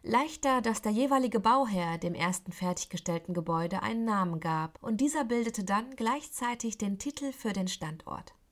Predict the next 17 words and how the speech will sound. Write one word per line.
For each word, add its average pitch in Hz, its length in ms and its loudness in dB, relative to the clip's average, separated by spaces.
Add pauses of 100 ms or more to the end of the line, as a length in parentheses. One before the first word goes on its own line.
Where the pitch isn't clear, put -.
(140)
Wir 226 120 0
fuhren 330 380 -2
in 262 120 -2
eine 214 260 2
Tiefgarage. 170 920 -4 (380)
An 220 140 4
der 214 120 6
Mauer 240 460 4
einer 185 320 4
der 180 160 4
unterirdischen 185 580 0
Parknischen 185 840 -2
stand 220 320 -4
in 208 160 -2
geschwungener 269 640 -4
schwarzer 196 520 -4
Schrift: - 560 -10